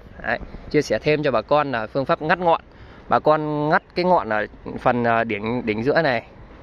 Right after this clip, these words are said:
Đấy. Thì nó sẽ phân nhánh ra và nó gây ức chế. Gây ức chế thì nó có tiết ra cái chất,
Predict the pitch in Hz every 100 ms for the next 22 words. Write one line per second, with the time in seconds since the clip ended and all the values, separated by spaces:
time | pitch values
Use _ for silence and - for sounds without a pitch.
0 | - 98 113 135 - - - - - -
1 | - - - - - 143 147 139 135 123
2 | 117 123 147 - 165 - 160 156 156 185
3 | 175 - - 120 110 131 151 151 160 151
4 | 165 - - - - - - - 151 156
5 | 165 143 147 170 131 123 127 127 135 214
6 | 180 147 - -